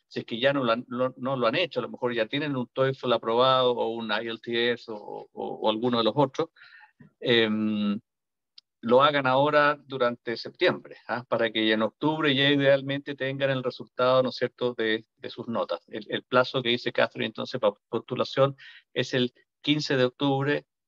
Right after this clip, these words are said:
en Groningen. Yo, la recomendación es que lo hagan con días de antelación, porque de repente se cae el sistema, les falta un papel, un antecedente, y, y, y quedarían fuera si es que no cumplen con ese plazo, ¿ya? Eh,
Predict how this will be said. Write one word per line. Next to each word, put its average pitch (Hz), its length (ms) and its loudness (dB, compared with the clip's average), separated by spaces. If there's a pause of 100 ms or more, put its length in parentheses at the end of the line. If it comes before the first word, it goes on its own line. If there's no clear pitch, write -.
(340)
en 143 380 0
Groningen. 131 640 0
Yo, 127 400 -2 (220)
la 120 160 -2
recomendación 117 520 -2
es 147 80 -2
que 127 100 -6
lo 123 100 6
hagan 127 200 2
con 120 280 -4
días 131 240 0
de 127 60 -8
antelación, 131 580 0
porque 120 160 -6
de 113 60 -4
repente 120 260 -4
se - 160 -12
cae 123 180 4
el 123 80 2
sistema, 139 560 0
les 120 140 -4
falta 127 280 -2
un 117 360 -8
papel, 135 440 0
un 123 120 -2
antecedente, 120 920 -2
y, 117 240 -8
y, 117 340 -12
y 110 60 -12
quedarían 123 460 2
fuera 139 320 0
si 127 140 -8
es - 40 -14
que 127 80 -8
no 120 160 -4
cumplen 127 380 -4
con - 180 -8
ese 107 220 -10
plazo, - 480 -6
¿ya? 131 180 -4 (1400)
Eh, 147 680 4